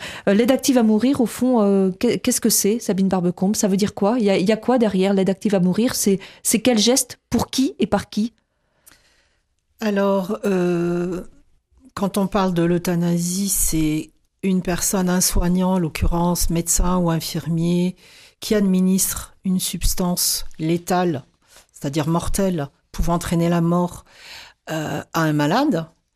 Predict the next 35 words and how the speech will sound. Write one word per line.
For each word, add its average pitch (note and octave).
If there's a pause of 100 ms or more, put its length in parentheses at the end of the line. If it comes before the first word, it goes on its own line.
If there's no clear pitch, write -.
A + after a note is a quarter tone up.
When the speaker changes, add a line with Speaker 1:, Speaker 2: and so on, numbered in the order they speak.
(420)
Speaker 2:
qui -
n'est D#3
pas F3
en F3
capacité D#3
de C#3+
le C#3+
faire. G#3+ (720)
Et F3
la D#3+
deuxième E3
possibilité, D#3+
c'est F#3+
le D3+
suicide E3+
assisté, B3+
hein, F#3
euh, D3
donc D3
l'aide D#3+
au D3+
suicide, G3 (500)
où A3+ (160)
à F#3
ce -
moment-là, D#3+ (180)
euh, D#3 (100)
une G3+
substance -
létale E3 (100)
est -
préparée D#3+
dans D3+
une C#3+
pharmacie G3